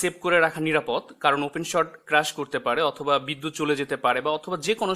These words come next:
সমস্যার জন্য আমরা আগে থেকে আমাদের প্রজেক্টটিকে সেভ করে রাখবো। আমি আমার প্রজেক্টের নাম দিচ্ছি টেস্ট প্রজেক্ট। এটা আমি ডেস্কটপে সেভ করতে পারি অথবা কম্পিউটারের অন্য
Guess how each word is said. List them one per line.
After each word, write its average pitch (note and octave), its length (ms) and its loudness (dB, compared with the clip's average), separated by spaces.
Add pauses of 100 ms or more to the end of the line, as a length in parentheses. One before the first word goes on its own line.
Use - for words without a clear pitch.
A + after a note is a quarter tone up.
সমস্যার D3 440 -2
জন্য A#2 160 -4 (160)
আমরা C#3+ 200 2
আগে D3 180 -4
থেকে D#3+ 160 -8 (120)
আমাদের C#3+ 280 -2
প্রজেক্টটিকে D#3+ 480 -8
সেভ E3 200 -6
করে A#2 180 -2
রাখবো। F#2+ 220 -8 (460)
আমি D#3 180 2
আমার F3 180 0
প্রজেক্টের D#3 420 -4
নাম D3 80 4 (100)
দিচ্ছি A#2+ 260 -8 (400)
টেস্ট D#3+ 240 -2 (120)
প্রজেক্ট। A2 380 -10 (1200)
এটা E3+ 180 2
আমি F#3 180 2
ডেস্কটপে E3 420 -4
সেভ D#3+ 100 -4 (100)
করতে D3+ 220 0
পারি C#3+ 160 2 (960)
অথবা D#3 360 2 (160)
কম্পিউটারের D#3 580 0
অন্য D3+ 140 0